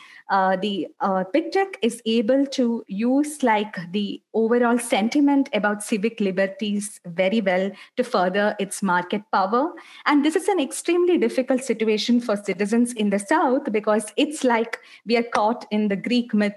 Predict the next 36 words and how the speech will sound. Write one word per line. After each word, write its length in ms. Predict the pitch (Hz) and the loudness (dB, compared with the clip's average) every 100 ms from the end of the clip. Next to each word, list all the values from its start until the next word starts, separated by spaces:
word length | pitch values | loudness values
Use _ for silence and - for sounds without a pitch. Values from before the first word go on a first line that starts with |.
| - | -2
of, 260 | 180 - | -2 0
like, 240 | 208 170 - | -2 -2 -2
you 60 | |
know, 80 | 202 | -4
Scylla 380 | 208 - 202 208 | -4 -2 0 2
and 180 | 190 180 | 0 0
Charybdis, 680 | 208 165 170 156 156 - 156 | 0 0 -4 -8 -10 -8 -8
right? 180 | 160 202 | -8 -2
Like, 180 | 190 165 | -4 0
which 200 | 233 233 | -2 0
monster 520 | 202 180 196 - 202 | 0 0 -4 -2 -2
do 100 | 185 | -2
you 240 | 180 175 175 | -4 -6 -2
pick? 280 | 381 - - | -4 -4 -8
And 220 | 196 185 - - | -6 -6 -10 -10
is 140 | 202 208 | -6 -4
this 160 | 202 | -2
a 40 | 208 | -2
situation 600 | 202 - 190 180 - 185 | -6 -6 -4 -2 -2 -2
do 80 | 185 | -2
you 140 | 180 | -4
want 260 | 170 175 208 | -4 -4 -2
to 80 | |
be 220 | 208 226 214 | -2 0 -2
in? 200 | 208 233 - - - | -2 -6 -10 -16 -2
And 260 | 208 190 185 - | 0 0 -4 -8
one 260 | 202 214 214 | 0 2 2
needs 300 | 214 214 - | 2 -2 -6
to 260 | - 202 208 | -6 -4 -4
have 360 | - 196 190 185 | 0 2 0 0
a 100 | 190 | -2
lot 280 | 185 196 254 | 0 0 0
of 80 | 330 | -4
thinking 500 | - 233 233 277 262 | -2 0 2 2 2
here 420 | 247 196 196 190 - | 2 0 2 0 -2
about 560 | 185 180 175 175 - | -2 0 0 0 -6